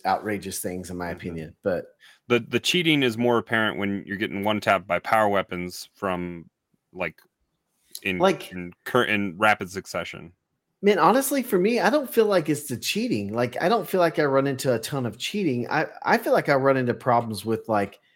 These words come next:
Speaker 1: latency with the servers, like, server latency and then the stupid one-hit melee stuff that's because the hitboxes are off. So it's like, like, I shouldn't be running around the corner and a guy one melees me and kills me,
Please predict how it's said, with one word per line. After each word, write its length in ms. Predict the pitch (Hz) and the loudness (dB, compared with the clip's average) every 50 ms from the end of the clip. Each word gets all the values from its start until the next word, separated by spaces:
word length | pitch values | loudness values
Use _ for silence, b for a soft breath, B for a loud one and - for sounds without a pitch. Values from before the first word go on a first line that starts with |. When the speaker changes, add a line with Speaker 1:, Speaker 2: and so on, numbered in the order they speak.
| _ _ _ _ _ _ _ | _ _ _ _ _ _ _
Speaker 1:
latency 600 | 101 110 156 208 214 - 208 135 - - 107 107 104 | -2 2 2 2 2 0 -2 -2 -2 -2 -4 -4 -2
with 200 | 104 110 - - | -2 -4 -4 -4
the 100 | 120 113 | -4 -4
servers, 600 | - - 156 196 220 180 117 80 69 - - - | -2 0 0 0 0 -2 -2 -6 -8 -8 -6 -2
like, 200 | 113 110 107 - - | -2 -2 -2 -2 -10
server 420 | 104 - - 180 180 170 170 170 165 | -8 -4 0 0 0 2 2 2 4
latency 640 | 160 160 147 156 156 147 - 160 151 147 147 - | 4 2 2 0 -4 -2 0 2 2 2 2 2
and 180 | 139 139 135 131 | 0 0 2 2
then 180 | 135 135 131 123 | 0 0 0 0
the 80 | 120 | -2
stupid 440 | 113 - - 160 151 147 143 123 117 | -4 -4 -4 -4 -2 0 0 0 0
one-hit 480 | 117 127 127 123 123 139 135 123 - - | 0 0 0 0 0 0 0 0 0 0
melee 440 | 120 143 160 147 107 92 85 80 | 0 0 2 2 2 0 -2 -2
stuff 480 | 80 - - - - 92 85 82 - - _ _ | -4 -8 -10 -6 -4 -4 -4 -4 -6 -10 _ _
that's 340 | - 120 117 113 - - - - - | -2 -2 -2 0 -2 -6 -8 -6 -6
because 320 | 123 110 - 127 113 101 | -8 -4 -4 -4 -4 -4
the 60 | 107 | -2
hitboxes 640 | 110 160 - - 117 98 90 - - - 87 85 - | -4 -4 -4 -2 -2 -2 -2 -2 -8 -16 -14 -10 -8
are 160 | 87 87 85 | -6 -4 -4
off. 280 | 78 76 78 - - _ _ _ _ _ _ _ _ _ _ _ _ _ _ _ | -4 -4 -6 -8 -12 _ _ _ _ _ _ _ _ _ _ _ _ _ _ _
So 180 | - - 147 143 | -4 0 0 2
it's 180 | 127 - - 147 | 2 0 -2 0
like, 380 | 143 135 123 113 - - - _ _ _ _ _ _ _ _ _ _ _ _ _ _ _ _ _ _ _ _ _ _ _ _ _ _ _ _ _ - | 2 2 2 0 -2 -8 -20 _ _ _ _ _ _ _ _ _ _ _ _ _ _ _ _ _ _ _ _ _ _ _ _ _ _ _ _ _ 0
like, 240 | 156 143 135 - - | 2 2 2 2 4
I 160 | - 135 151 | 4 6 6
shouldn't 420 | 147 - - 202 175 175 160 147 | 6 4 2 2 4 4 2 4
be 180 | 147 147 147 143 | 6 6 4 6
running 300 | 131 143 143 151 156 147 | 6 6 6 6 4 4
around 260 | 143 139 139 139 135 | 4 4 4 4 4
the 80 | 135 127 | 2 0
corner 260 | 135 147 151 143 139 | 0 0 2 2 4
and 100 | 123 113 | 2 2
a 60 | 113 | 2
guy 240 | 107 117 123 120 120 | 2 4 4 4 4
one 380 | 117 110 113 123 127 127 127 120 | 2 2 2 0 2 2 2 2
melees 420 | 117 120 127 135 139 151 147 147 160 | 2 2 4 4 4 2 2 0 0
me 120 | 156 135 | 0 0
and 100 | 113 101 | 0 0
kills 260 | - 127 123 113 90 | 0 0 0 0 0
me, 360 | 87 87 90 98 98 113 - | -6 -8 -8 -8 -10 -12 -18